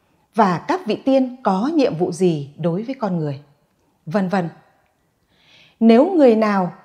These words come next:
mà trình bày cho một người biết thì người này có được tám trăm hay một nghìn hai trăm hạt công đức.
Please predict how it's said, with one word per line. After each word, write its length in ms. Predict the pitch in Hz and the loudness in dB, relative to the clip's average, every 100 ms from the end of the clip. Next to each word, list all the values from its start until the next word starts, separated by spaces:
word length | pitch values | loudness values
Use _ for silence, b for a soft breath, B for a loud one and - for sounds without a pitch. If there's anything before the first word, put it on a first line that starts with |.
| _ | _
mà 160 | 208 208 | -6 -4
trình 300 | 208 240 196 | 0 2 4
bày 220 | 202 180 165 | 2 2 0
cho 140 | 262 | -4
một 220 | 220 170 | -4 -2
người 180 | 170 156 | -2 -2
biết 200 | 190 311 - _ _ _ | -2 -4 -8 _ _ _
thì 160 | 262 226 | 0 4
người 180 | 214 196 | 4 2
này 220 | 190 165 | 0 -4
có 280 | - 170 247 | -4 -4 0
được 340 | 233 - - | -2 -2 -6
tám 240 | 160 208 262 | -6 -4 -4
trăm 280 | 254 226 202 b b b b | -4 -4 -8 b b b b
hay 340 | - 294 277 | -2 0 0
một 300 | 226 180 170 | -2 -4 -2
nghìn 240 | 180 170 139 | -2 -2 -4
hai 200 | 185 202 | -8 -10
trăm 260 | - 196 180 | -8 -10 -10
hạt 160 | 156 - | -12 -10
công 160 | 165 160 | -8 -6
đức. 160 | 220 | -8